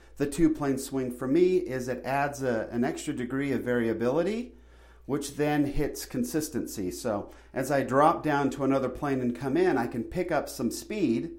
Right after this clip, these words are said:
which is great, right, if you want to hit the ball a long way, but I lose consistency. And for me, at least in my game, the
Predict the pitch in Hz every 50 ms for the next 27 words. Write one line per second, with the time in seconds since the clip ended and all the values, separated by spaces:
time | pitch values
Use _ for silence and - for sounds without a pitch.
0 | - - - - - 127 135 135 - 135 123 - - - 135 139 123 120 156 180
1 | - - 117 107 117 127 143 151 143 - 139 131 131 127 127 123 - - 127 123
2 | 123 131 143 165 170 139 123 113 107 104 95 98 98 95 95 110 110 - - -
3 | - - - - 127 131 127 131 127 127 135 151 151 151 151 - 151 135 123 -
4 | 170 165 165 - - 113 104 - - 107 92 90 90 92 - - - - 127 127
5 | 120 120 - 147 143 165 202 220 202 160 - 143 143 135 - - 135 123 120 127
6 | 143 160 160 160 107 117 117 107 107 104 104 104 - - - - - - - -
7 | - - - - 113 131 131 131 131 127 123 120 120 -